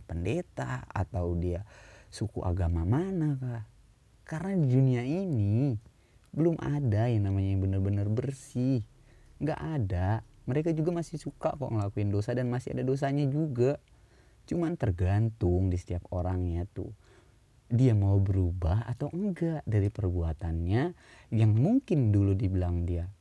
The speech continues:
"Itu nikmat buat gue, itu asik buat gue,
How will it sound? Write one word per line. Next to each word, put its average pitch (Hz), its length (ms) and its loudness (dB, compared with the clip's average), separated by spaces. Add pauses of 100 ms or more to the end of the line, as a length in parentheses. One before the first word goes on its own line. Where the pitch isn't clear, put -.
(340)
"Itu 208 240 0
nikmat 101 400 -2
buat 85 240 -4
gue, 82 400 -2
itu 120 240 0
asik 113 480 -6 (160)
buat 98 240 -4
gue, 95 320 -4